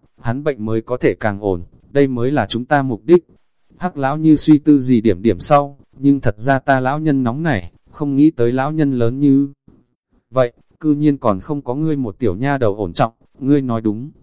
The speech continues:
trước mắt quan trọng nhất chính là làm hài tử thích ứng cái này khám và chữa bệnh quá trình, chúng ta có thời gian, cũng không đoạt công lao,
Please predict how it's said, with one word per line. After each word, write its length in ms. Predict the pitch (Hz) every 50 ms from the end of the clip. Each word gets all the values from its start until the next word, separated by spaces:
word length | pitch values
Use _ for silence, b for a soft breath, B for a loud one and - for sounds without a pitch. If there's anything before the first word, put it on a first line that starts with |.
| _ _
trước 200 | - - 190 180
mắt 160 | 185 196 - _
quan 220 | - 156 147 139
trọng 220 | 135 147 123 107 120
nhất 140 | 170 196 -
chính 240 | - - 120 131 156
là 120 | 151 117 104
làm 220 | 107 101 95 92
hài 240 | 95 113 107 98 95
tử 180 | - 117 98
thích 220 | 90 - 190 180 -
ứng 200 | 113 113 117 110
cái 180 | - 110 113
này 220 | 139 151 135 110 95
khám 260 | - - 110 117 139
và 140 | - 117 98
chữa 200 | - - 139 139
bệnh 200 | 151 147 123 -
quá 200 | - 110 117 123
trình, 320 | - - 131 107 101 92 92 - _ _ _ _
chúng 180 | - 113 123
ta 180 | - - 147 139
có 160 | - - 120
thời 180 | - - 113 98
gian, 360 | 101 135 135 135 135 139 139 - _ _ _ _
cũng 160 | - 127 135
không 240 | 127 - 160 151 147
đoạt 160 | 131 107 95 -
công 160 | - 151 147
lao, 420 | 143 139 139 143 147 147 147 151